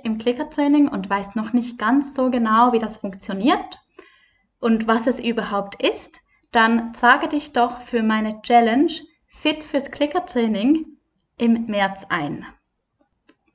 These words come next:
Während fünf Tagen erhältst du jeden Morgen einen kleinen Impuls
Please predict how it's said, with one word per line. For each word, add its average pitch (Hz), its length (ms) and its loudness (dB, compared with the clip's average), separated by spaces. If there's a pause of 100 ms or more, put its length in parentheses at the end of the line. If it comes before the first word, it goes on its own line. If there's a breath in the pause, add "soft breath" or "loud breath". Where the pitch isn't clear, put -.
(380 soft breath)
Während 247 380 2
fünf - 320 -2
Tagen 220 400 2 (220)
erhältst 247 460 -2
du 247 40 -4
jeden 285 400 2
Morgen 240 420 0
einen 208 240 -6
kleinen 208 320 -6
Impuls 381 640 -2